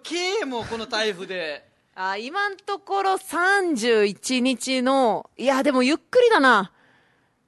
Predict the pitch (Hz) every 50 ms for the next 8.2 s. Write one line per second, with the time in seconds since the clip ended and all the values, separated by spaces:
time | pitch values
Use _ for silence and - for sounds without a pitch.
0 | _ _ _ _ _ _ - - - - 214 - 247 339 330 349 370 - 427 381
1 | 294 262 - 370 392 415 403 381 302 262 240 - - 254 247 240 - 233 233 214
2 | - - 240 262 269 269 277 294 262 214 220 - - 208 202 190 175 151 - -
3 | 302 311 330 320 - 330 330 - 311 294 277 220 180 226 254 269 277 254 294 262
4 | 190 202 175 208 233 262 269 302 285 277 - 262 247 233 233 - - _ _ _
5 | _ - 214 - - 247 220 - - - _ _ _ _ - 208 - 277 269 277
6 | 254 254 254 - - 349 359 359 359 294 233 - 240 233 220 208 190 190 - 180
7 | 170 170 220 175 - - 170 165 185 185 - - 226 220 196 185 190 196 190 180
8 | 156 123 104 _